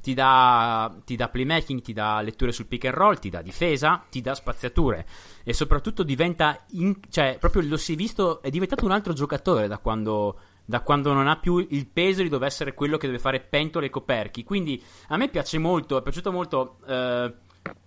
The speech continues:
eh, il, il concetto dell'anno scorso dei Raptors, cioè c'erano quasi due attacchi, no? Un attacco che riguardava gli altri quattro e un attacco che riguardava Kawhi. Quando gli altri quattro non sapevano cosa fare andavano da Kawhi. Mm,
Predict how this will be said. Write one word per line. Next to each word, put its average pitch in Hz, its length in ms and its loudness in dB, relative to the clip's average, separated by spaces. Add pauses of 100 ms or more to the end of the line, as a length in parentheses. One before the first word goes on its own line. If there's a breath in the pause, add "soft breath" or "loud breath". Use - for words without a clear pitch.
(180)
eh, 135 180 0
il, 151 200 -2
il 165 100 -2
concetto 165 460 0
dell'anno 143 200 0
scorso 135 300 -4
dei 131 120 -4
Raptors, 120 420 -2
cioè 170 180 -4
c'erano 185 280 -4
quasi 247 240 -4
due 165 200 0
attacchi, - 500 -8
no? 135 120 -4
Un 190 140 -2
attacco 208 380 -4
che 151 300 -4
riguardava 165 400 0
gli 175 100 -2
altri 180 220 -6
quattro 294 340 -4
e 151 40 -6
un 143 60 -8
attacco 147 260 -6
che 143 80 -8
riguardava 113 400 -2
Kawhi. 107 400 -2
Quando 226 200 2
gli 208 40 2
altri 202 220 -2
quattro 196 260 0
non 170 80 -2
sapevano 202 260 -2
cosa 208 160 -2
fare 254 160 0
andavano 139 260 -2
da 110 80 -6
Kawhi. 104 380 -4 (640 soft breath)
Mm, 165 920 -4